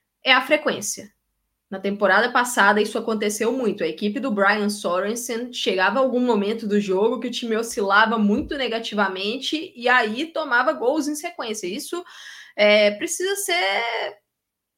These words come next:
parado. O time precisa ter mais equilíbrio em campo.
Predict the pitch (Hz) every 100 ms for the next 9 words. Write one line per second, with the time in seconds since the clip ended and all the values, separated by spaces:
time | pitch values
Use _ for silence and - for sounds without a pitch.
0 | _ - 539 523 320 233 185 - _ _
1 | _ - 277 311 320 - 311 359 381 381
2 | 339 262 302 320 330 370 311 269 269 302
3 | 349 - 240 180 -